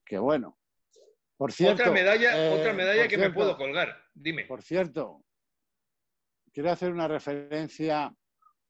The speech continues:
Speaker 1: a nuestros queridos subnormales
Speaker 2: ¿Sí?
Speaker 1: que hacen comentarios.
Speaker 2: Ajá.
Speaker 1: Bien-, bienvenidos seáis todos los, sean todos los comentarios favorables o no favorables. Pero solo una aclaración.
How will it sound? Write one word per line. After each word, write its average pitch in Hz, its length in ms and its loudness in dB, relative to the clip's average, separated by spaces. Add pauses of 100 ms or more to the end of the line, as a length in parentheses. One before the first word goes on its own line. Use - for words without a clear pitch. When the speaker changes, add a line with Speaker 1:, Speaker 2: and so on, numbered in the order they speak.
Speaker 1:
a 120 120 -10
nuestros 123 440 -12
queridos 147 360 0
subnormales 127 1200 -2
Speaker 2:
¿Sí? - 300 -12
Speaker 1:
que 131 60 0
hacen 127 180 0
comentarios. 123 960 0 (720)
Speaker 2:
Ajá. 160 400 -10
Speaker 1:
Bien-, 139 240 2 (160)
bienvenidos 120 640 0
seáis 92 380 -4
todos 113 240 -2
los, 101 240 -8 (180)
sean 90 300 -4
todos 95 180 -2
los 90 140 -4
comentarios 87 580 -2
favorables 104 760 0
o 95 140 -20
no 92 120 -16
favorables. 92 640 -6 (480)
Pero 107 160 0
solo 143 280 4
una 131 220 4
aclaración. 104 760 -2